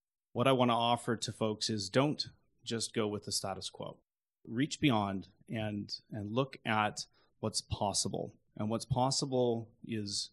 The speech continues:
change in a respectful, collaborative way. Change that you already, you already know. You've seen me in action.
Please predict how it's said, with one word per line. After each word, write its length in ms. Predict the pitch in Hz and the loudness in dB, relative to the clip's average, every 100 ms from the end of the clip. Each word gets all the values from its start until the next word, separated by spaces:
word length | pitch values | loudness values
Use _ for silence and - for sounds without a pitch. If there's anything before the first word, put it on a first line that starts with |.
| - | -10
change 640 | - 139 123 123 120 - - _ _ _ - | 2 4 6 4 0 -4 -12 _ _ _ -4
in 120 | 104 | -2
a 60 | |
respectful, 760 | 98 98 - 113 - - 107 - | -2 -4 0 0 0 -2 -2 -4
collaborative 580 | - 113 113 107 98 92 | -6 -2 0 0 -2 -4
way. 300 | 95 78 104 - _ _ _ _ - | -6 -6 -8 -16 _ _ _ _ -6
Change 540 | - 147 151 147 117 | 0 2 4 2 2
that 300 | 120 110 98 - _ _ _ - | 4 2 2 -8 _ _ _ -6
you 160 | 107 | -2
already, 560 | 117 113 107 110 107 90 _ - | 0 2 4 4 2 -2 _ -12
you 140 | 110 | -4
already 240 | 117 123 127 | -2 0 0
know. 340 | 147 95 107 - _ _ | 2 0 -4 -16 _ _
You've 260 | 107 104 | -2 0
seen 300 | 101 - 123 | 2 4 4
me 80 | 120 | 4
in 100 | 110 | 4
action. 500 | 110 120 - 143 156 | 4 2 -2 -4 -6